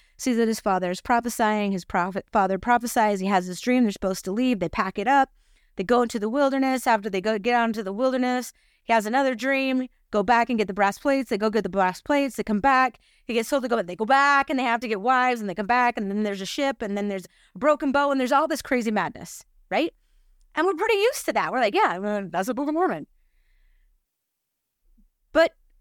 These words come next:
there's more going on. See, one of the most quoted scriptures in the Book of Mormon is actually found in First Nephi chapter two, verse fir-, fifteen. It's super, super short. As soon as I say it, you're gonna be like, "Oh, yeah."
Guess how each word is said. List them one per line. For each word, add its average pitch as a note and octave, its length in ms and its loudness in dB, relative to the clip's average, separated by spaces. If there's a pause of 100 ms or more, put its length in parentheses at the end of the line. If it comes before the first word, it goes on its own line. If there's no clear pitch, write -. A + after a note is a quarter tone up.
there's E4 240 0
more G4 280 0
going E4+ 300 2
on. G#3 440 0 (1400)
See, D#4+ 420 -2
one D#4 220 0
of A#4 80 0 (120)
the E4+ 60 2
most C#4+ 440 0
quoted B3+ 460 -2
scriptures A#3+ 420 -4
in A3 80 0
the G3+ 80 -2
Book G3 160 -6
of G3 80 -2
Mormon F#3+ 300 0
is F3+ 200 0
actually F3+ 360 -4
found G3 400 -2
in F3 420 -4 (180)
First B3+ 220 0
Nephi A3+ 240 0
chapter G3 260 -2
two, F#3 200 -2
verse F3 180 -8
fir-, F3 220 -8 (200)
fifteen. F3 400 -6 (280)
It's A3 180 -6
super, F4 400 0
super C4 360 -2
short. A3 440 -2
As G#3+ 100 -6
soon D#4+ 300 0
as E4+ 100 0
I C#4+ 120 0
say A#3 260 0
it, A3 40 0
you're A3 100 0
gonna G#3 120 0
be F#3 120 -2
like, E3 160 -6
"Oh, G#3 80 -4
yeah." E3+ 260 -2